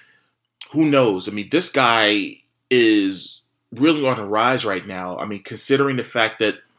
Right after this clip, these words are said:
when he was called up to the main roster over a year ago, and he was,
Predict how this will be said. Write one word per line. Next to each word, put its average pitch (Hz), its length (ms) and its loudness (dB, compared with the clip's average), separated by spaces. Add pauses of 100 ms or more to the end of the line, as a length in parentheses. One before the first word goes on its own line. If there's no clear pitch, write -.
(100)
when 104 140 -12
he 120 80 -4
was 127 120 -4
called 120 260 2
up 110 80 0
to - 100 -10
the 110 80 -6
main 107 260 -6
roster 107 480 -2
over 98 200 -8
a 98 60 -8
year 104 260 -2
ago, 104 480 -2 (500)
and 104 280 0
he 123 200 -4
was, 110 420 -4